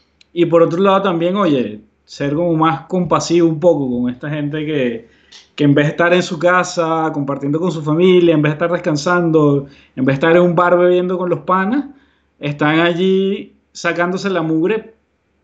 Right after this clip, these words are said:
para que la comunidad ande. Y de hecho, por un lado merecen un enorme aplauso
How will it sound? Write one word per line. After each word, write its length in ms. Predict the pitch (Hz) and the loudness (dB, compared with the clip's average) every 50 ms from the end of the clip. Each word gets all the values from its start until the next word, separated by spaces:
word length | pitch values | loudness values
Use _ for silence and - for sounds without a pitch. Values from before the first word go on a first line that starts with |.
| _ _ _ | _ _ _
para 240 | 151 151 151 147 | -4 -2 0 0
que 100 | 147 151 | 0 0
la 120 | 147 147 143 | 0 0 0
comunidad 460 | 139 139 139 139 143 151 165 180 175 | -2 -2 -2 0 2 2 2 4 2
ande. 300 | 175 180 180 214 226 208 175 | 2 0 0 0 0 0 0
Y 340 | 151 139 127 127 123 117 120 | 0 0 0 -2 -2 -2 0
de 100 | 123 131 | 0 -2
hecho, 380 | 127 - - 156 160 - - - - - - - _ _ - - - | -2 0 0 0 0 0 -4 -8 -12 -14 -14 -14 _ _ -20 -8 -2
por 100 | 151 147 | 2 4
un 80 | 160 175 | 4 6
lado 160 | 180 190 202 | 4 4 4
merecen 280 | 202 180 170 156 175 185 | 4 4 2 2 2 0
un 80 | 185 196 | 0 0
enorme 260 | 196 190 185 185 190 185 | 0 0 0 0 0 0
aplauso 520 | 170 190 185 202 214 208 - 277 277 | 0 0 0 0 0 -4 -6 -10 -14